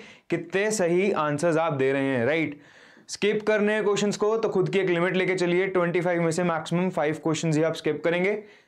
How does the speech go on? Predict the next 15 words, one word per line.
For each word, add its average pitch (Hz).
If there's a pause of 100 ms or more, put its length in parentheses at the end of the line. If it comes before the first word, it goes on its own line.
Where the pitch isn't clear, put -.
(200)
बाकी 156
सभी 185
में 202
आपके 170
सभी 196
के 202
आंसर्स 165
मुझे 165
चैट 156
बॉक्स 147
में 180
दिखने 139
चाहिए, 110
ठीक 175
है? 180